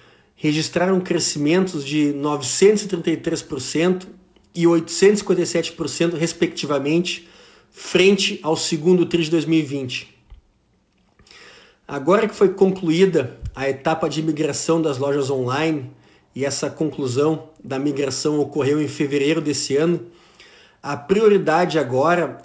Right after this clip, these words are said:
é a integração com os principais marketplaces do mercado. Já a partir de julho,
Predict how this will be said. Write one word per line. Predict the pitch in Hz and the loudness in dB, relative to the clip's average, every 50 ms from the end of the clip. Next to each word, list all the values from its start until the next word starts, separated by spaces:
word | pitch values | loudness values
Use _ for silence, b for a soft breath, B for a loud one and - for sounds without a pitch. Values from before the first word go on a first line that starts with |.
| - - | -8 -4
é | 143 | -2
a | 151 156 | 0 0
integração | 165 165 160 - 190 170 160 165 156 151 - - - 170 180 185 | 0 -2 0 0 0 2 2 0 -2 -2 -2 -2 2 2 2 2
com | 180 - 185 | 2 2 2
os | 175 165 | 0 0
principais | - - 180 170 165 - - - - 156 160 175 170 156 | 0 -2 -2 -2 -2 -2 -4 -4 -2 2 2 2 2 0
marketplaces | 165 156 160 165 165 165 - 170 - - - 156 160 156 - | 0 2 2 2 0 -2 -4 -6 -6 -2 -2 0 0 0 -2
do | 175 160 | -2 0
mercado. | 160 165 165 - - 151 143 139 135 117 117 113 b b b b b b b b b | 0 0 0 -2 -2 -2 -2 -2 -4 -6 -8 -14 b b b b b b b b b
Já | - 127 120 135 151 160 | -6 -4 -2 0 2 2
a | 165 | 2
partir | - - 156 151 - - 165 | 2 0 -2 -2 -2 -4 -4
de | 147 143 143 | -4 -4 -6
julho, | 135 123 123 151 180 196 180 160 123 B | -6 -4 0 2 2 2 2 0 -4 B